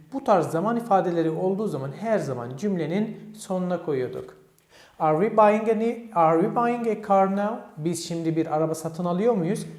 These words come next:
Demiş olduk. Diğer örnekle devam edelim. Onlar şimdi para harcıyorlar mı? Kim? Onlar. Onlar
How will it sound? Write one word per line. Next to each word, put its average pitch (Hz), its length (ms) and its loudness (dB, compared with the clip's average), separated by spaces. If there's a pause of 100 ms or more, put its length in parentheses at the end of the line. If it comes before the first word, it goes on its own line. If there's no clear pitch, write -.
(140)
Demiş 160 360 -2
olduk. - 340 -8 (1300)
Diğer 294 200 0
örnekle 233 500 2
devam 214 240 6
edelim. 180 460 -2 (800)
Onlar 254 400 6
şimdi 233 640 -2
para 214 320 4
harcıyorlar 208 800 6
mı? 226 320 0 (1080)
Kim? 269 300 -8 (640)
Onlar. 180 480 2 (720)
Onlar 220 540 4